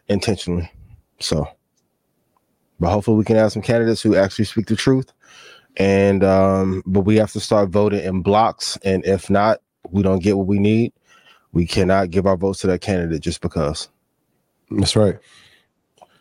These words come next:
Speaker 2: What we do know is that whether it's Donald Trump or it's Joe Biden, we still need to be investing.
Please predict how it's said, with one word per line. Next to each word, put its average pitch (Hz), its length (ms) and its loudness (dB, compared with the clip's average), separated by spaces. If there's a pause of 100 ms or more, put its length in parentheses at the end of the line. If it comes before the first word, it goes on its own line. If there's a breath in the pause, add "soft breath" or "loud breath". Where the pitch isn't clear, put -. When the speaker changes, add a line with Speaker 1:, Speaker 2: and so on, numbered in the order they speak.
(280 soft breath)
Speaker 2:
What 110 140 4
we 113 100 4
do 127 160 4
know 107 180 4
is 92 80 0
that 92 320 2 (400)
whether 98 600 2 (100)
it's 95 340 0 (680 soft breath)
Donald 92 240 2
Trump 113 300 0
or 90 100 2
it's 82 80 -4
Joe 90 160 2
Biden, 98 520 0 (320)
we 101 60 -2
still 107 220 2
need 95 160 -2
to 90 60 -2
be 90 140 4
investing. 95 580 0